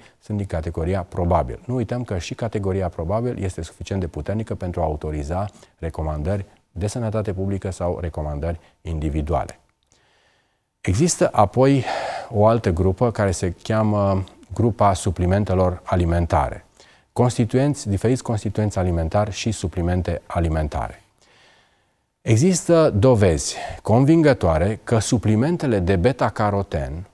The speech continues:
ce înseamnă suplimente de beta-caroten? Înseamnă că, uh, e vorba de beta-caroten pe care îl cumpărăm de pe raftul farmaciilor sau drogheriilor. Și anume, la doza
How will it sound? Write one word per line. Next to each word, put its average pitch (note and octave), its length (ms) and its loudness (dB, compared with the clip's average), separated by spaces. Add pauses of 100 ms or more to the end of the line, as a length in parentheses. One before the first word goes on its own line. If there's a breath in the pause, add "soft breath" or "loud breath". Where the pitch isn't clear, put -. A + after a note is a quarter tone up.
ce - 120 -6
înseamnă B2+ 280 -2
suplimente E2+ 480 -4
de E2 80 -4
beta-caroten? D2+ 720 -6 (200)
Înseamnă B2 720 -2
că, G2+ 360 0 (400)
uh, F2+ 200 -2
e F#2 40 4
vorba A2+ 320 2
de F2 140 0
beta-caroten G#2+ 760 -2
pe B2 100 -6
care B2 340 -2
îl A2+ 180 0
cumpărăm A2+ 600 -2 (300 soft breath)
de A2 160 0
pe F#2+ 120 -4
raftul A2 560 -2
farmaciilor G#2+ 760 -2
sau G2 200 -4
drogheriilor. A2 680 0 (640 soft breath)
Și - 140 -4
anume, B2 380 2
la F#2+ 260 2
doza C#3 520 0